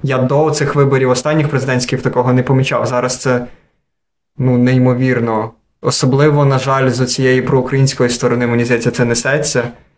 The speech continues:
Те, наскільки, е, е, любителі однієї партії,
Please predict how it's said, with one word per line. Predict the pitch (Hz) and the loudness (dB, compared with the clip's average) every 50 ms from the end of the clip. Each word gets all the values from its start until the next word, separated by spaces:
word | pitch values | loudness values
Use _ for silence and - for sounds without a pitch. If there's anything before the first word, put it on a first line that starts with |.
| _ _ | _ _
Те, | - 131 120 | -6 -2 -2
наскільки, | 123 120 120 - - 123 120 120 - 127 123 120 | -2 -2 -2 -2 -2 -2 -2 -2 0 0 0 0
е, | 120 120 117 120 | 0 0 0 0
е, | 117 113 117 107 120 117 113 - - 113 117 - - - - | 0 0 0 0 0 0 -2 -4 -6 -8 -8 -8 -8 -4 -2
любителі | 123 127 120 123 131 127 - 123 120 | -2 0 0 0 0 0 0 0 0
однієї | 120 123 120 123 123 123 117 120 117 | 0 0 0 0 0 2 2 0 -2
партії, | 117 120 127 127 127 127 - - 120 117 117 117 117 117 - | -2 -2 -2 -2 -2 -2 -2 0 0 0 2 0 -2 -4 -8